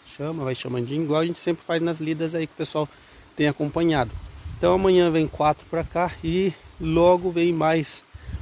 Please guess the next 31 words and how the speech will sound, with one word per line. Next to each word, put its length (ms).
umas 400
aí, 280
mais 320
algumas 340
cabeças 520
aí 120
que 120
aí 60
o 40
pessoal 340
vai 140
tá 160
conferindo 600
nos 300
vídeos 540
seguintes, 680
que 60
é 40
lá 500
da 140
fazenda 500
da 100
Dona 280
Zezinha 520
também. 380
Então 480
vem 180
coisa 300
boa 300
por 180
aí, 180